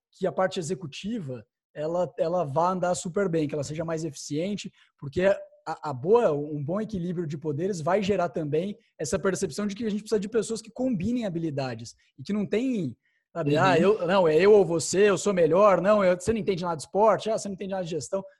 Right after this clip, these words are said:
Speaker 1: Não, não é isso. É, é, o negócio precisa caminhar como um time super bem azeitado. Cada um precisa entender de uma coisa diferente pro negócio rodar, porque senão a gente vai ficar sempre limitado a uma pessoa,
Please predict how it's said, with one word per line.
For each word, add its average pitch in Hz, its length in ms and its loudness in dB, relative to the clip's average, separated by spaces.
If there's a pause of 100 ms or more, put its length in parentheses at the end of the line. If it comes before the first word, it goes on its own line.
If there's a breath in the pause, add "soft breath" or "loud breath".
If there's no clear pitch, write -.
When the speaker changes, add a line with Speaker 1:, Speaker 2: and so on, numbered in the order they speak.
(140)
Speaker 1:
Não, - 100 -12
não 165 120 -8
é 214 40 -2
isso. 233 420 -8
É, 151 260 -8 (120)
é, 165 80 -6
o 156 140 -12
negócio 165 340 0
precisa - 180 -6
caminhar 196 360 -4
como 240 180 -4
um 269 80 -2
time 254 500 -6 (240)
super 233 360 -2
bem 233 140 -2
azeitado. 240 420 -2
Cada 196 200 0
um 214 60 0
precisa 269 180 -10
entender 240 280 -6
de 220 40 -8
uma 240 140 -8 (260)
coisa 233 160 -4
diferente 220 460 -6
pro - 100 -10
negócio 185 320 -2
rodar, 147 320 -6 (300)
porque 208 180 -12
senão 226 200 -8
a 254 40 -6
gente 247 100 -6
vai 247 100 -2 (580)
ficar 240 180 -6
sempre 240 320 -6
limitado 233 480 -2
a 220 40 4
uma 226 200 0
pessoa, 233 560 -4